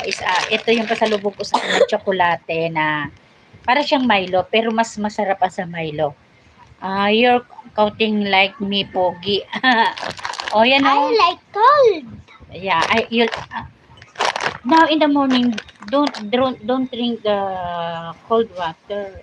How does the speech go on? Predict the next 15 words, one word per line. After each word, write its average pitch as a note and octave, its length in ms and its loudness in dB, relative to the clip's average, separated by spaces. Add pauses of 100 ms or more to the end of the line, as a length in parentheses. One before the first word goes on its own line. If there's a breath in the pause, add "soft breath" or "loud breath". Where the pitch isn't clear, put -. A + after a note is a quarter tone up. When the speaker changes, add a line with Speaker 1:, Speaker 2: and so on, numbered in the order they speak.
(100)
Speaker 1:
or F3+ 240 -4 (520 soft breath)
cold G#3 260 2 (360)
chocolate. F#3+ 680 -4 (340)
You A3 120 0
must A#3 340 -2
to G3+ 140 -2 (100)
first G3+ 360 -4
you F3+ 100 -8
drink F3 400 -12
is E3+ 200 -16
hot, E3+ 420 -6 (440)
you F#3 80 -10
know, G3+ 280 -4 (300 loud breath)
because A#3 320 2
you're A#3 140 2